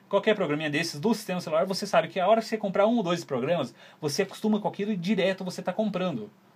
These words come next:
certo? Aqui eu só vim nos grátis, certo? Vamos supor, eu quero um dicionário. Eu venho aqui e escrevo dicionário, ó. Dicionário. Vamos, só um exemplo que veio agora na cabeça. Dicionário.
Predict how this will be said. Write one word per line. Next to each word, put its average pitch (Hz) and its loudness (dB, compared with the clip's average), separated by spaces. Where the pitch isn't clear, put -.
certo? 139 -2
Aqui 147 -4
eu 233 2
só 220 4
vim 226 2
nos 277 -2
grátis, 170 6
certo? 165 -4
Vamos 240 2
supor, 247 2
eu 226 6
quero 240 2
um 247 4
dicionário. 202 2
Eu 131 -8
venho 208 -4
aqui 214 -8
e - -2
escrevo 226 -2
dicionário, 185 -2
ó. - -14
Dicionário. 135 0
Vamos, 196 0
só 269 6
um 302 8
exemplo 185 4
que 175 -6
veio 165 2
agora 151 4
na 147 -6
cabeça. 123 -4
Dicionário. 143 -4